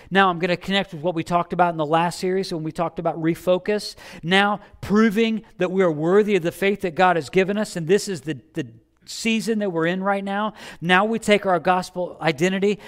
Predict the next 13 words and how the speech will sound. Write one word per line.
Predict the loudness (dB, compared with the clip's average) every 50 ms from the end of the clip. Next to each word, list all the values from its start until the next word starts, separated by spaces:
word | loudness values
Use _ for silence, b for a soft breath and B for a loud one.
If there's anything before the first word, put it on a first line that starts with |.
| B B -4
and | -4 -2
saying, | 0 0 0 0 0
"God, | 4 4 6 6 6 4 0 B B B B B
break | -2 4 6 8 8 8 6 2
my | 0 0 2 2
heart | 0 0 4 4 4 4 4 2
for | -2 -4 -2
the | -2 -2 -4
things | -2 -2 -2 -2 -2 -2
that | -4 -6 -6
break | -4 -2 0 0 0 0 -2
your | 0 0 2 0
heart | 2 2 0 0 0 -2